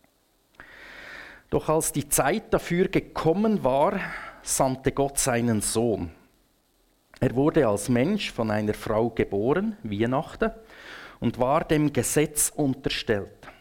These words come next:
Auf diese Weise wollte Gott die freikaufen“, jetzt hören wir schon, Parallelstelle zum Kolosserbrief, freikaufen aus der Sklaverei,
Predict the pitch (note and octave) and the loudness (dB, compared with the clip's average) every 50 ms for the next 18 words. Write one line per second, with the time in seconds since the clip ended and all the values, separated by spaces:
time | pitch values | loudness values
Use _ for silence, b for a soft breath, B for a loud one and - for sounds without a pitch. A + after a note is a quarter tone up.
0 | B B B B _ - A#2 G#2+ - - - C3+ B2+ A#2+ - B2 - A2 A2 C#3 | B B B B _ -4 -4 -4 -4 -4 -4 -4 0 0 2 2 2 2 0 0
1 | E3 - F#3 D#3+ C3 B2 A#2 A2 - - A2+ G#2 - A#2+ C3 C#3+ - - - - | 0 0 0 0 0 0 -2 -2 -2 -4 -4 -2 0 0 -2 -2 -4 -8 -12 -10
2 | _ - C3+ C#3+ D#3 F3 G#3 G#3 - - - D3+ E3 G3 G#3+ G3+ - - - D#3 | _ -2 -2 0 0 0 -2 -4 -4 -4 -2 -2 0 -2 -2 -4 -6 -2 0 2
3 | E3 G#3 A#3 - - - B3+ C4 C4 B3+ B B B B B B B _ - - | 2 2 0 -6 -4 0 0 2 0 0 B B B B B B B _ -14 -2
4 | - D3 D#3 F3+ G#3 G#3+ G3+ - - G3+ G#3 - - C3 A#2+ A#2+ A#2 B2 C3 D3+ | 2 2 4 4 4 2 0 0 -2 -2 -2 0 -2 0 0 2 4 4 2 2
5 | D#3 - - D3+ D3 D3 D3 - - A#2 - - A#2+ A2 B2+ - - - - G3+ | 0 -2 -2 0 0 0 -2 -2 -4 -4 -2 -2 -2 -2 -2 -2 -4 -4 -4 -4
6 | - F#3 F#3+ A3+ G#3+ - - - - G#2+ A2 B2 D#3+ E3 - - F#3+ G3+ G#3+ - | -2 -2 -2 -2 -2 -2 -4 -4 0 2 2 2 2 0 0 0 0 0 -2 -4
7 | - B3 A3 A#2+ - - - A#2+ - - - A#2+ G2+ G2+ G2+ - A#2 G#2+ G#2+ C3+ | -2 -2 -2 -2 -2 -4 -4 -4 -6 -4 -4 -4 -4 -2 -4 -4 -2 -2 -2 -2
8 | F#3 | -4